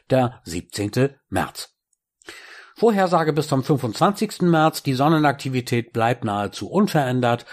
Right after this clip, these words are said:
mit Fluxwerten von etwa zweihundert Einheiten. Die Ausbreitungsbedingungen auf Kurzwelle bleiben wechselhaft. Es gibt aber gute Tage. Wir erwarten an den meisten Tagen ein gestörtes Erdmagnetfeld. Diese Situation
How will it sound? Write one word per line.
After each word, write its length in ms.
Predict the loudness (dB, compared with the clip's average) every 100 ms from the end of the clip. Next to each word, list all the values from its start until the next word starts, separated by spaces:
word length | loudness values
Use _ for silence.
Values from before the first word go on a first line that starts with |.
| -4
mit 160 | -2 0
Fluxwerten 640 | 0 -2 -2 -2 -2 -2
von 200 | -2 -2
etwa 340 | -2 -4 -6 -6
zweihundert 640 | -6 -6 -4 -4 -4 -6
Einheiten. 580 | -4 -4 -2 -6 -10 -18 -20 -20 -20 -12 -4
Die 80 | 0
Ausbreitungsbedingungen 1120 | 0 2 0 2 -2 0 0 4 4 4 2
auf 200 | -2 -2
Kurzwelle 540 | -2 0 0 2 2
bleiben 400 | 2 0 -2 -2
wechselhaft. 640 | -2 -2 -2 0 0 -2 -2
Es 160 | -2
gibt 240 | 0 0 0
aber 280 | 0 0 -2 -10 _
gute 340 | -4 -2 -2
Tage. 440 | -4 -6 -6 -8 -14 _ -20 -20 -2
Wir 140 | 0
erwarten 400 | 4 4 4 4
an 100 | 4
den 140 | 4 4
meisten 400 | 2 2 2 2
Tagen 320 | 2 2 0
ein 260 | -4 -4 -4
gestörtes 680 | -6 -4 0 0 -2 -6 -6
Erdmagnetfeld. 1200 | -6 -6 -4 -4 -2 -2 -2 -4 -6 -6 -8 0
Diese 260 | 2 2
Situation 680 | 0 0 0 0 -2 -2 -2